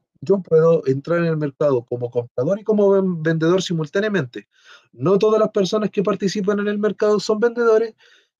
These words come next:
ni tampoco exclusivamente compradores.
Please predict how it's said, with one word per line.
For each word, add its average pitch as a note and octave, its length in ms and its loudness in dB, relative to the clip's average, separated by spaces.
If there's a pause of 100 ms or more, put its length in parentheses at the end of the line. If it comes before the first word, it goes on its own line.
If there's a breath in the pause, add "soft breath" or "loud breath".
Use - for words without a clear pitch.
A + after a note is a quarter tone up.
(260)
ni C3 200 0
tampoco C#3 580 0
exclusivamente F#3+ 680 2
compradores. G3 600 0